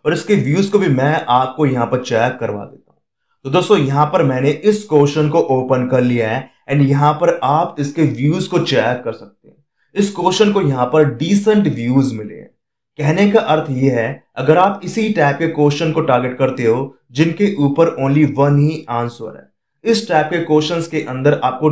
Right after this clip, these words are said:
डिसेंट व्यूज मिल सकते हैं। अगर आपको इन क्वेश्चंस के अंदर डिसेंट व्यूज मिलेंगे, तो definitely आपके सीपे ऑफर्स के ऊपर भी डिसेंट व्यूज जाएंगे और आप यहाँ से अच्छा खासा मनी मेक कर पाएंगे।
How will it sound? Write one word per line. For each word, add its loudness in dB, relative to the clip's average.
डिसेंट 0
व्यूज -2
मिल -8
सकते -20
हैं। -20
अगर 0
आपको 0
इन 0
क्वेश्चंस -4
के -8
अंदर 2
डिसेंट 0
व्यूज -4
मिलेंगे, -4
तो -10
definitely 0
आपके -2
सीपे -4
ऑफर्स 2
के -2
ऊपर -2
भी -2
डिसेंट -4
व्यूज -6
जाएंगे -4
और 0
आप 2
यहाँ -6
से -2
अच्छा -4
खासा -4
मनी 0
मेक -6
कर -10
पाएंगे। -20